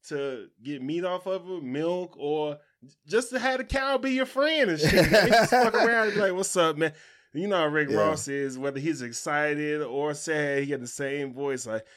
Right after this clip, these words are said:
Speaker 2: Yeah.
Speaker 1: "Yeah, this Bessie over here."
Speaker 2: Yeah, I mean,
Speaker 1: You know
Speaker 2: he
Speaker 1: what I'm saying?
Speaker 2: was,
Speaker 1: "We build
Speaker 2: bro,
Speaker 1: it."
Speaker 2: he, that's how he was. He was just like, you know what I'm saying, excited about it. And, and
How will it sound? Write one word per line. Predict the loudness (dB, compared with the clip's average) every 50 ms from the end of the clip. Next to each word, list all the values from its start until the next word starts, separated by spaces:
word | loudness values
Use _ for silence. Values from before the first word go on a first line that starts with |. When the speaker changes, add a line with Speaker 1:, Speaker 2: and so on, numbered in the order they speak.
| _
Speaker 2:
Yeah. | -10 -10 -8 -6 -6
Speaker 1:
"Yeah, | -6 -6 -6 -6
this | -6 -6 -8 -8 -10 -12
Bessie | -12 -10 -8 -8 -6 -6 -6 -6 -6 -6 -6 -6 -6
over | -6 -6 -8 -8 -6
here." | -6 -6 -4 0 2 2 4 4 6 6 6 6
Speaker 2:
Yeah, | 4 4
I | 2
mean, | 2 4 4 4 4 4
Speaker 1:
You | 2
know | 2 4
Speaker 2:
he | 4 4
Speaker 1:
what | 4 4
I'm | 4
saying? | 4 4 4
Speaker 2:
was, | 2 2
Speaker 1:
"We | 0 0 0 -2
build | -4 -4 -2 0 0 2 2 2 2 2
Speaker 2:
bro, | 2 2 2 2 2 2 0 -2 -2
Speaker 1:
it." | -4
Speaker 2:
he, | -8 -10 -12 -16 -18 -20 _ _ _ _ _ _ -2
that's | 0 0 2 4
how | 4 6 6
he | 6
was. | 6 6 6 6 6 6 4 2
He | 0
was | 0 0 0 0
just | 0 0 2
like, | 4 4 6 6 4 4
you | 0 -2
know | 0 0 0
what | 0
I'm | 0 -2
saying, | -2 0 0 0 2 2 2 4 4 2
excited | 2 0 -4 -4 -2 0 2 2 2 2 0 -2 -2
about | -4 -2 -2 0 0 2 2
it. | 2 2 0
And, | 0 -2 -4 -6
and | -6 -2 -2 -2 0 -2 -2 -6 -6 -8